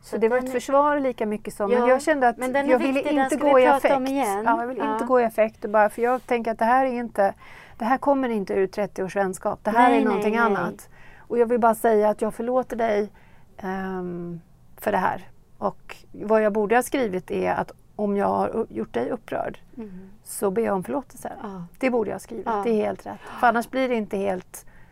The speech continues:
Speaker 1: hundra procent uppriktigt
Speaker 2: Det blir
Speaker 1: från
Speaker 2: inte
Speaker 1: hjärtat.
Speaker 2: rent
Speaker 1: Nej, men det gör det
Speaker 2: på det
Speaker 1: inte.
Speaker 2: sättet.
Speaker 1: Ja, det ska jag lära mig av.
Speaker 2: Ja, fan vad vi
Speaker 1: Och
Speaker 2: lär oss
Speaker 1: växa.
Speaker 2: hela tiden,
Speaker 1: Mm.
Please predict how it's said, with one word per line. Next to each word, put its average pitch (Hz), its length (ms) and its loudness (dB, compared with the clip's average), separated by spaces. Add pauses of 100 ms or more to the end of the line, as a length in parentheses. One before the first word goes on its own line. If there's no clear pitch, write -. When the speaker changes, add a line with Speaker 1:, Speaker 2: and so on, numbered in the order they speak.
(100)
Speaker 1:
hundra 196 340 0
procent 185 420 -10
uppriktigt 185 380 -10
Speaker 2:
Det 247 80 -4
blir 262 120 -2
Speaker 1:
från 247 140 0
Speaker 2:
inte 247 140 2
Speaker 1:
hjärtat. 208 240 -2
Speaker 2:
rent - 180 -14
Speaker 1:
Nej, 214 180 6
men 226 120 0
det 240 80 2
gör 254 220 2
det 392 60 -2
Speaker 2:
på 359 80 2
det 226 100 2
Speaker 1:
inte. 214 120 -4
Speaker 2:
sättet. 214 400 -12 (680)
Speaker 1:
Ja, - 300 2
det 254 220 2
ska - 160 -4
jag 247 100 4
lära 233 240 -2
mig 208 120 -8
av. 202 180 -6 (220)
Speaker 2:
Ja, 247 120 -6
fan 262 260 -8
vad 262 140 -4
vi 233 60 -6
Speaker 1:
Och 208 40 -8
Speaker 2:
lär 214 180 0
oss 226 60 2
Speaker 1:
växa. 214 260 -2
Speaker 2:
hela 214 460 -6
tiden, 220 380 -2
Speaker 1:
Mm. 240 160 -2